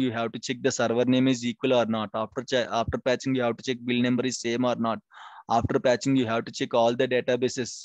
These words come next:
Okay, all the database states, like, before patching, what are the states of databases? After patching also, the same state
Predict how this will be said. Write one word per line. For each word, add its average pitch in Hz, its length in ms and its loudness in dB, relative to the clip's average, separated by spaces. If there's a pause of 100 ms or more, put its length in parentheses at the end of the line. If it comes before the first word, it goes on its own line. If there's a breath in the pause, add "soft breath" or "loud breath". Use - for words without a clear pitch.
(420)
Okay, 160 200 4 (420 loud breath)
all 120 200 6 (100)
the 135 60 6
database 131 500 2
states, - 540 -2 (400)
like, 117 240 -2
before 120 240 -2
patching, 127 360 0
what 120 200 2
are 120 80 0
the 120 180 -2
states 120 260 -4
of 117 120 -2
databases? 120 680 -4 (400 loud breath)
After 110 320 0
patching 120 400 2
also, 117 240 0
the 120 140 0
same 120 320 0
state - 400 -4